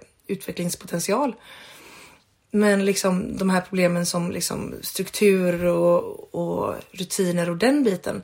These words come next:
Har jag en arbetsplats med fasta rutiner, då är det inga problem. Så ja,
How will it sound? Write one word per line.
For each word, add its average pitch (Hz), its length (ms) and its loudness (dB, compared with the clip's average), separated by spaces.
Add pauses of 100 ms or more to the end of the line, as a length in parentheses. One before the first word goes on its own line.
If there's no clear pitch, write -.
Har - 500 0
jag 247 180 2 (100)
en 240 120 -2
arbetsplats 190 520 -2
med 220 280 0
fasta - 300 -4
rutiner, 190 460 -6 (240)
då 226 140 0
är 254 40 2
det 233 60 -2
inga 180 240 -2
problem. 214 480 -2 (3000)
Så - 180 0
ja, 214 300 2